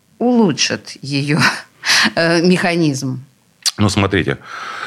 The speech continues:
Speaker 2: э, опять же, я говорю, для обычного обы-, обычного обывателя это все станет незаметным. Но государство задумается с-, о безопасности, да, и вот вчера премьер-министр же, председатель правительства озвучил, что мы создаем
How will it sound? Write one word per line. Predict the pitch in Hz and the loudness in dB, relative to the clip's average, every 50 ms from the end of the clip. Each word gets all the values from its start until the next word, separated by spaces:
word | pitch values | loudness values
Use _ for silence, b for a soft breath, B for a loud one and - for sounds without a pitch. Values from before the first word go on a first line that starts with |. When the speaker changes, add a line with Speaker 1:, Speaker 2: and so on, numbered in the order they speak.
| B B - | B B -4
Speaker 2:
э, | 90 92 92 92 | -2 0 0 0
опять | 95 95 123 120 95 | 0 -2 -2 -2 0
же, | 92 87 | 0 0
я | 87 | 2
говорю, | 85 87 87 | 2 2 2
для | 87 90 90 | 2 2 0
обычного | 101 117 113 - - 92 87 87 85 82 80 78 69 64 64 64 69 | 0 -2 -2 -2 0 0 2 2 2 2 2 0 0 0 0 0 0
обы-, | 85 95 107 101 71 60 62 73 | 0 2 0 0 0 0 -2 -2
обычного | 78 76 90 87 - 78 71 71 | -2 0 0 0 0 0 0 0
обывателя | 76 78 85 87 107 139 131 - 87 82 | 2 2 2 2 2 0 0 0 0 -2
это | 82 - 80 | -2 -2 -2
все | - - 110 98 | -2 0 0 0
станет | 90 - 90 87 90 82 - | 0 0 -2 -2 0 0 0
незаметным. | 85 82 82 87 92 95 85 67 - - - 67 | 0 0 2 2 2 2 2 0 0 -2 -2 0
Но | 71 76 76 | 0 0 0
государство | 73 80 - 92 101 110 110 - - | -2 -4 -2 -2 -2 -2 -2 -2 -2
задумается | 85 90 104 123 151 135 92 85 - - 76 73 65 - | 0 0 0 0 2 2 0 0 0 0 0 0 -2 -2
с-, | - - - | -4 -4 -2
о | 55 65 64 60 60 64 65 64 55 64 | 0 0 0 0 0 0 0 0 -2 -2
безопасности, | 73 73 80 87 98 95 - 156 147 - - - - - 117 | -2 0 0 0 -2 -2 -2 -4 -4 -4 -6 -8 -6 -6 -4
да, | 113 - 85 101 101 90 80 | -2 -2 0 0 0 0 0
и | 69 69 67 67 67 67 | 0 0 0 0 0 0
вот | 67 65 65 | 0 -2 -2
вчера | - - 76 73 90 117 113 95 78 | -2 -2 -2 0 0 0 0 0 -2
премьер-министр | 69 - - 80 82 78 73 73 71 71 76 67 - - 62 | -2 0 0 2 2 2 2 2 2 2 0 0 -2 -2 -2
же, | 58 60 64 62 62 58 60 58 | -2 0 0 0 0 -2 -2 -4
председатель | - - - 78 69 - - | -6 -4 -4 -4 -4 -4 -6
правительства | - 67 87 107 - - - 65 69 | -4 -4 -2 -2 -4 -4 -2 -2 0
озвучил, | 69 78 85 73 - - | 0 0 0 0 0 -2
что | - - - 62 | -4 -4 -2 -2
мы | 62 | 0
создаем | 60 69 71 80 85 82 73 67 62 | 0 0 2 2 2 2 0 0 -2